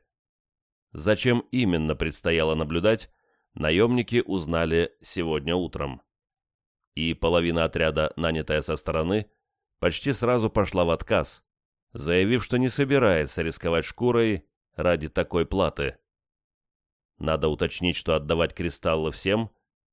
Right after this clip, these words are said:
Шрам не собирался. Обещанные камушки он планировал использовать исключительно для себя и полукровки. Покупка пропуска на клановые земли с разрешением там жить обошлись бы им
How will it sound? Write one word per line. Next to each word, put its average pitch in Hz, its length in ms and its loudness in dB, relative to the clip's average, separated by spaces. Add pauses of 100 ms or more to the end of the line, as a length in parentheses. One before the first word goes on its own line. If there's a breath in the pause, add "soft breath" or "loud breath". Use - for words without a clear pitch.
(100)
Шрам 71 420 -2
не 69 80 -6
собирался. 90 760 -4 (640)
Обещанные 120 680 0
камушки 113 520 0
он 85 120 2
планировал 92 600 0
использовать 98 580 -2
исключительно 92 880 -2
для 73 220 -4
себя 73 380 -4
и 73 60 -4
полукровки. 80 760 -4 (920)
Покупка 139 500 0
пропуска 117 520 0
на 90 100 0
клановые 95 460 0
земли 87 440 -2
с 76 100 -8
разрешением 82 680 -2
там 78 240 -4
жить 107 300 -6 (440)
обошлись 90 500 0
бы 107 160 4
им 107 120 2